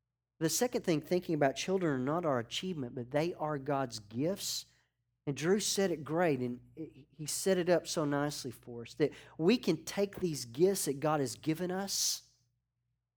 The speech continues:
and we can begin worshiping the gifts over the giver. And I think every parent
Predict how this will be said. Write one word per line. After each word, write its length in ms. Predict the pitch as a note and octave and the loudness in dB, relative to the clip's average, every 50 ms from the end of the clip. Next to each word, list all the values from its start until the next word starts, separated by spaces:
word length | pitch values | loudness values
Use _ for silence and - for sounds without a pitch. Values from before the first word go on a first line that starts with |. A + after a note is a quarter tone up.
| _ _ _ _ _ _ - | _ _ _ _ _ _ -10
and 140 | C3 A#2+ A#2+ | -8 -4 -2
we 180 | B2+ D#3+ G#3 G#3+ | 2 2 2 0
can 180 | - - E3+ | 0 -4 -2
begin 300 | D3+ C#3 B2 B2+ A#2+ A2+ | -2 -2 -2 -2 -4 -2
worshiping 600 | A#2 B2 C#3+ D3 - - D3+ C#3+ - D#3 C3 A#2+ A2 | -2 -2 -2 -2 -2 -4 -6 -6 -6 -6 -4 -4 -6
the 80 | G2+ | -8
gifts 720 | F#2+ G#2 G#2 C3 D3 E3+ E3+ - - - - - - - _ _ _ _ _ _ _ _ _ _ _ _ _ _ - | -10 -10 -6 -6 -6 -6 -6 -6 -6 -6 -6 -6 -8 -12 _ _ _ _ _ _ _ _ _ _ _ _ _ _ -6
over 220 | C3 C3 B2+ B2 | -6 -4 -4 -4
the 80 | A2 A2 | -6 -8
giver. 500 | G#2 G#2+ A2 G2+ F#2 F#2 F#2+ F2 E2 - _ _ _ _ _ _ _ _ _ _ _ _ _ _ _ | -6 -8 -8 -10 -10 -12 -18 -20 -20 -20 _ _ _ _ _ _ _ _ _ _ _ _ _ _ _
And 80 | - G3 | 2 2
I 40 | A3 | 4
think 200 | - - F3 - | 4 2 2 4
every 280 | F#3 G3 A#3+ C#4 C4+ F#3 | 6 6 6 6 4 0
parent 500 | - - - A3 G#3+ G3 E3+ D#3 D3 | 0 -2 0 2 4 6 6 4 4